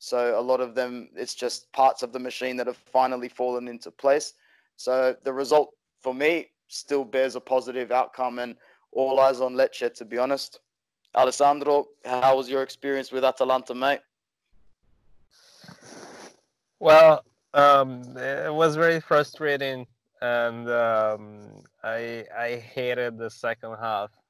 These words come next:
Speaker 2: most of it. The, the first part of the game was fine. I mean, we, we got the, a quick, um, lead, and, uh, everything seems like, "Okay, we,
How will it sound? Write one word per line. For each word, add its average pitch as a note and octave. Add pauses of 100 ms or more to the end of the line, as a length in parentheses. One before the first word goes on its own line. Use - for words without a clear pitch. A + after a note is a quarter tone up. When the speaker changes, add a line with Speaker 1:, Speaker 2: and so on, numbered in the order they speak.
Speaker 2:
most A2+
of A2
it. G#2 (800)
The, B2
the C3
first F#3
part F#3
of F3+
the E3+
game D3
was B2+
fine. B2 (180)
I A2
mean, A2+
we, A2
we G#2+ (560)
got A#2
the, A#2 (320)
a A#2
quick, A#2 (320)
um, G#2
lead, B2 (220)
and, G#2
uh, G2+
everything A2
seems G#2
like, F2+
"Okay, G#2
we, A2